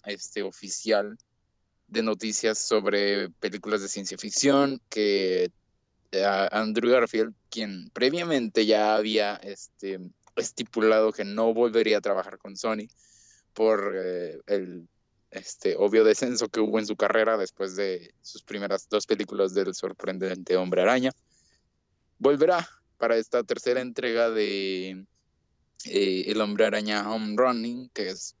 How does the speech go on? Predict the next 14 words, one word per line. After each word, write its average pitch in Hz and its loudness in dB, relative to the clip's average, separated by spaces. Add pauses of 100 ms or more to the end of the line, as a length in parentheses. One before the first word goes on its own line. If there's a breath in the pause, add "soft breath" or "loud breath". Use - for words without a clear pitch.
(140)
el 98 -10
posible 92 -12
título 101 -2
que 113 2
tendrá 95 0
esta 90 -2 (160)
entrega. 104 0 (800 soft breath)
También 117 2
se 127 0
especula 120 -2
que 104 0 (100)
Tobey 123 0
Maguire 117 0
vuelva. 107 -2